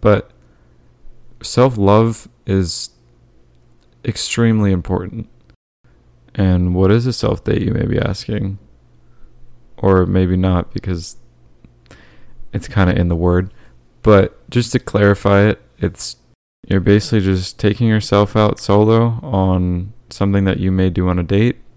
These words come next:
but just doing it yourself. And whether you initially were planning on it being a self date or maybe you weren't, either way, still a great thing.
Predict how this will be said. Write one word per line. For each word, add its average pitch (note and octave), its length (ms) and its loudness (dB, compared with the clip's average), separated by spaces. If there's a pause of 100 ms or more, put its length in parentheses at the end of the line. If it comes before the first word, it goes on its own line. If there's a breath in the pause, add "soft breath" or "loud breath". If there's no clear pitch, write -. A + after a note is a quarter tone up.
(360)
but F2+ 200 -2
just - 240 -12
doing F#2 260 0
it - 60 -6
yourself. - 540 -6 (1040 soft breath)
And F#2+ 220 0
whether G2 260 4
you G2 220 2
initially F#2+ 540 0
were F2+ 180 -2
planning A2 520 0
on G#2+ 380 0
it G#2+ 200 -2 (260)
being G#2 260 0
a G#2 60 -4
self G#2 400 -4
date G2+ 320 -2 (260)
or F2+ 600 -2 (220)
maybe F#2+ 420 0
you F#2+ 180 0
weren't, G2 400 0 (1700)
either G2 280 2
way, G2 320 2 (540)
still - 420 0
a F#2+ 40 0
great - 340 -6
thing. F#2+ 280 -10